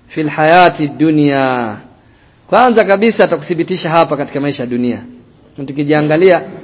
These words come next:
kabla ya kuijua manhaju salafi na baada ya kuifahamu na kuifuata, unakuta maisha yamebadilika. Maisha ya mtu mwenye kufuata manhaj sahihi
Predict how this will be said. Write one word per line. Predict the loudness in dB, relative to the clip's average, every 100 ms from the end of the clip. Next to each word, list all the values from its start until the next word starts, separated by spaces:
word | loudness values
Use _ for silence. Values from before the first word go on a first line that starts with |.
| -20 -20 _
kabla | 0 2 2
ya | 0
kuijua | 0 -2 0 2 2
manhaju | 0 -2 -6 -4
salafi | 0 2 0 -4 -12 -20 -20 _ _ _ _
na | -4 2
baada | 4 4 4
ya | 0
kuifahamu | -2 -2 -2 0 0 0
na | -4
kuifuata, | -6 -2 0 0 -2 -8 -10 -20 _ _ _
unakuta | -6 -4 -2 0 2
maisha | 2 2 0
yamebadilika. | 0 0 0 0 0 -6 -14 -20 _ _ _ _ _ _ _ _ -8
Maisha | 0 0 2
ya | 0
mtu | 0 -2
mwenye | -2
kufuata | -2 -2 0
manhaj | 2 0 0 -6
sahihi | -4 -2 0 0 -4